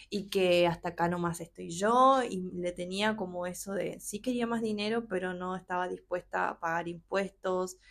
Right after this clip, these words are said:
no estaba dispuesta a, a hacer todo lo que se requiere hacer en un negocio, porque cuando sos empresaria y tenés negocios y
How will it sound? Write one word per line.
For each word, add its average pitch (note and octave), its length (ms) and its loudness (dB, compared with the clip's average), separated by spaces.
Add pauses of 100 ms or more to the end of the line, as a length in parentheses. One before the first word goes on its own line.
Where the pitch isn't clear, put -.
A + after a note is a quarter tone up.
(240)
no F3+ 60 -6
estaba F3 260 0
dispuesta E3+ 680 -2
a, E3 340 -4
a - 800 -10
hacer F#3+ 320 0
todo A3 140 2
lo A3+ 100 2
que G#3 100 -2
se F#3 140 -4
requiere F#3 480 0
hacer F3+ 280 -2
en F3+ 160 -4
un F#3+ 140 -4
negocio, F#3 540 -2
porque D#3+ 320 -10
cuando E3+ 520 -10
sos F3+ 360 -4
empresaria A#3+ 840 2
y A#3+ 80 -4
tenés F3+ 320 -6
negocios A3 880 -2
y D#3 240 -8